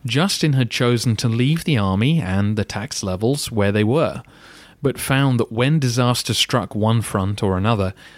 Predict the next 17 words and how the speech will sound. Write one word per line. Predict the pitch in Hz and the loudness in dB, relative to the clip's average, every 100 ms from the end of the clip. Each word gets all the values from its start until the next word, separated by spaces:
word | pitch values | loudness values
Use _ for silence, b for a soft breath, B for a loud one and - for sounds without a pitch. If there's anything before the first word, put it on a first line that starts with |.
| B B | B B
there | 110 | 0
was | 107 | 0
very | 104 117 143 | 0 0 2
little | 135 113 107 | 2 0 -2
he | 98 107 | -2 -2
could | 117 98 | -4 -2
do | 127 123 | 0 0
about | 90 82 - | -2 -6 -10
it. | - - - - _ _ _ _ _ _ _ _ _ b b | -12 -16 -20 -20 _ _ _ _ _ _ _ _ _ b b
Tiberius | - 117 101 123 175 107 98 - | -2 0 2 2 2 0 -2 -4
had | |
decided | 92 - 98 87 95 - b b b | -4 -2 -2 0 -2 -2 b b b
to | 98 | -6
do | 92 117 107 | 0 2 2
something | 110 95 101 90 | 0 0 0 0
about | 90 147 127 | 0 0 0
it. | - - | -6 -12